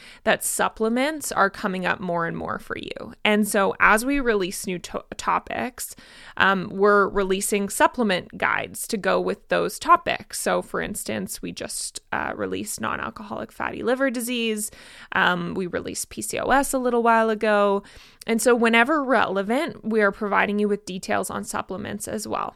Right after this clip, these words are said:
because we know that's not a topic that's covered very much in school, um, because it's always like,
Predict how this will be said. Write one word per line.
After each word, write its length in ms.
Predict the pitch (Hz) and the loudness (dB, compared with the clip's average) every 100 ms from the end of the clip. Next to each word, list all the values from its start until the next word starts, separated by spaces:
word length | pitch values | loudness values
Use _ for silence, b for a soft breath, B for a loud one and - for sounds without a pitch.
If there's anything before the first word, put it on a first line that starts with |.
| _ | _
because 340 | 208 196 208 | -8 -2 -2
we 140 | 185 220 | 2 4
know 420 | 208 196 247 330 | 6 6 4 0
that's 240 | 226 214 208 | -4 -4 -2
not 220 | 185 190 | -2 0
a 80 | 294 | 0
topic 580 | 220 - - - - 214 | -2 -4 -4 -6 -8 -6
that's 480 | 202 208 - - - | -4 -2 -6 -10 -12
covered 420 | - 202 196 202 | -8 -4 -4 -4
very 300 | 208 - 190 | -4 -4 -6
much 320 | 196 214 - | -6 -6 -4
in 80 | 208 | -4
school, 580 | - - - 196 320 B B B B B B B | -4 -4 0 0 -2 B B B B B B B
um, 460 | 208 202 196 185 - | 4 6 4 -2 -4
because 260 | 214 208 | -4 -2
it's 140 | 180 175 | -4 0
always 320 | 185 185 180 | 2 2 2
like, 240 | 180 175 | 0 0